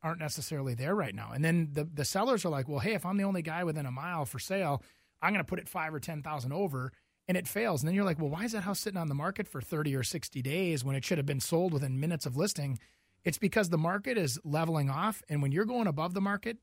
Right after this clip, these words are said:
y-, I hate to say it, but you're kind of embarrassing yourself a little bit. And what you're doing is you're helping to sell other properties. When you overprice, the agent will walk through and say, "See this, guys? Remember the last one we went through? It was a way better deal. These guys are way overpriced, and let's just go after that other one and get that deal."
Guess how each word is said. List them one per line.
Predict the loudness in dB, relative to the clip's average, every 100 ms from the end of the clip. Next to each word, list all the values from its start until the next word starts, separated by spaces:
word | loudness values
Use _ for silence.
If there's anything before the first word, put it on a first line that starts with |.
| -6
y-, | -6 -6
I |
hate | -4 -4 -4
to |
say | -4 -4
it, | -4
but | -6
you're | -6
kind | -4
of | -4
embarrassing | -4 -4 -2 -2
yourself | -4 -2 -4 -2
a |
little | -4 -2
bit. | -4 -6 -12 -20 _ 0
And | 4
what | 4 4
you're |
doing | 2 4 2
is |
you're | 0
helping | -2 -2 -4
to | -2
sell | -4 -4
other | -4 -6
properties. | -2 -2 -2 -8 -12 -18 _ _ _ 2
When | 4
you | 6
overprice, | 6 4 0 0 -2 0 -4 -6
the | -4
agent | -2 2 2
will |
walk | 2 0 2
through | 0
and | 0
say, | -2
"See | -6 -4 -2
this, | -2 -2
guys? | -4 -4 -2
Remember | 0 2
the | 2
last | 2 0 0
one | 2
we |
went | 2 0
through? | -2 -2
It | -6 _ _ _ _
was | 2
a | 4
way | 6 6
better | 6 4 2
deal. | 4 4 4
These | 4 2
guys | 2 2
are | 0
way | 2
overpriced, | 2 0 -2 -2 0 0 -2
and | -2
let's | -2 -2
just | -4
go | -6
after | -4 0
that | 2
other | 2 2
one | 2
and |
get | 0
that | -2 -2
deal." | -2